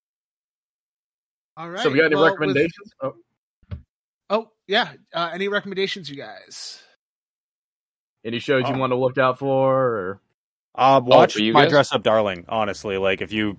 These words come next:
Speaker 3: don't absolutely hate slice of
Speaker 2: Brother
Speaker 3: life,
Speaker 2: in
Speaker 3: if you have
Speaker 2: Arms.
Speaker 3: any love for it.
Speaker 2: Brother in
Speaker 3: Brother
Speaker 2: Arms.
Speaker 3: in Arms. My brother.
Speaker 2: Brother, Brother
Speaker 3: My
Speaker 2: in
Speaker 3: brother.
Speaker 2: Arms.
Speaker 4: My brother.
Speaker 2: I, wa-, I read the
Speaker 3: Yeah.
Speaker 2: manga. I'm up to date.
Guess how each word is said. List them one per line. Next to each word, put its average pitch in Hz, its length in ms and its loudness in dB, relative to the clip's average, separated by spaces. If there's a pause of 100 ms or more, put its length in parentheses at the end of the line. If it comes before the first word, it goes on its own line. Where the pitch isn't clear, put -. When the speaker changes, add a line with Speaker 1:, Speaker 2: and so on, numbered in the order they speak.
Speaker 3:
don't 113 280 2
absolutely 110 580 0
hate 104 240 -2
slice 104 280 -2
of 98 80 -8
Speaker 2:
Brother 101 200 4
Speaker 3:
life, 156 100 8
Speaker 2:
in 147 60 8
Speaker 3:
if 147 40 8
you 135 60 8
have 120 100 6
Speaker 2:
Arms. 101 80 2
Speaker 3:
any 98 80 -2
love 95 240 0
for 101 280 -2
it. 101 140 -2 (480)
Speaker 2:
Brother 165 240 8
in 156 60 6
Speaker 3:
Brother 139 180 8
Speaker 2:
Arms. 127 80 6
Speaker 3:
in 123 60 4
Arms. 107 260 4
My 113 140 4
brother. 117 280 6
Speaker 2:
Brother, 147 300 2
Brother 156 200 8
Speaker 3:
My 175 60 10
Speaker 2:
in 165 60 8
Speaker 3:
brother. 156 200 8
Speaker 2:
Arms. 135 220 -4
Speaker 4:
My 117 120 -2
brother. 113 200 0 (400)
Speaker 2:
I, 147 120 0
wa-, 143 140 6
I 143 120 6
read 139 160 4
the 127 60 2
Speaker 3:
Yeah. - 60 0
Speaker 2:
manga. 123 240 0
I'm 113 120 -4
up 123 120 -8
to 120 60 -10
date. 117 260 -6